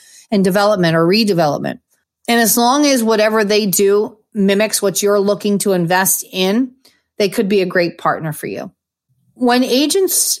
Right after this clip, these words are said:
focus on one piece of the industry, they become the masters of that. And not only does that mean that they can find a high volume of deals, but they have expertise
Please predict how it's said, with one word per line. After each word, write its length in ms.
focus 520
on 560
one 480
piece 380
of 420
the 180
industry, 720
they 200
become 360
the 80
masters 560
of 140
that. 260
And 400
not 520
only 220
does 220
that 260
mean 300
that 180
they 240
can 500
find 460
a 40
high 240
volume 360
of 140
deals, 560
but 260
they 180
have 220
expertise 760